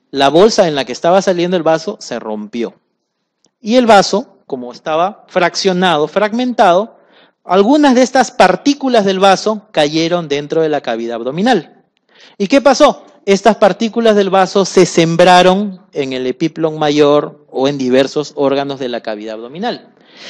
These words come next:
Si bien el vaso, el órgano, se extrayó completamente, pero esas partículas cayeron en la cavidad abdominal, esas partículas que se quedaron en el abdomen pueden seguir funcionando como pequeños vasos.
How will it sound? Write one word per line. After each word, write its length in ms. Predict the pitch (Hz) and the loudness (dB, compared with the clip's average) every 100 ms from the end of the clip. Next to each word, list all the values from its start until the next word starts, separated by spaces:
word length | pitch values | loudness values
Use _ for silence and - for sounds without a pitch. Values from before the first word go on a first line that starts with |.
| - | -16
Si 280 | - 233 220 | 0 4 6
bien 520 | 262 311 330 - _ | 8 6 4 -2 _
el 200 | 170 175 | 4 6
vaso, 380 | 180 240 233 170 | 8 6 6 4
el 100 | 170 | 8
órgano, 380 | 220 220 208 180 | 8 8 6 4
se 160 | - | 2
extrayó 480 | 160 - 160 165 220 | 0 0 2 6 6
completamente, 1000 | 220 190 208 190 175 160 127 104 - - _ _ _ _ _ - | 6 4 2 0 0 0 -2 -4 -10 -20 _ _ _ _ _ 2
pero 260 | 156 147 | 6 8
esas 280 | 180 196 208 | 6 4 2
partículas 680 | 185 156 202 180 165 156 - | 2 2 -2 0 0 0 -2
cayeron 640 | - 147 151 247 302 226 | 0 0 2 4 6 6
en 80 | 175 | 4
la 80 | |
cavidad 320 | 147 139 143 180 | 2 2 4 4
abdominal, 560 | 190 196 196 180 170 - - _ | 4 4 4 2 -2 -12 -20 _
esas 280 | 185 185 208 | -2 2 2
partículas 560 | 190 165 214 190 190 165 | 2 0 -4 0 0 0
que 80 | |
se 140 | 156 151 | -2 0
quedaron 280 | 160 180 196 | 0 0 0
en 60 | |
el 80 | 185 | 0
abdomen 380 | 165 180 180 175 | 2 2 0 -4
pueden 420 | - 180 185 185 | 2 4 4 2
seguir 360 | - 151 175 185 | 0 0 2 2
funcionando 800 | 196 147 - 147 165 175 180 | 2 0 -2 0 0 2 0
como 300 | 175 139 135 | 0 -2 -2
pequeños 500 | 135 139 160 170 160 | -2 -2 -2 -4 -4
vasos. 600 | 160 190 - - - - | 0 0 0 -10 -12 -16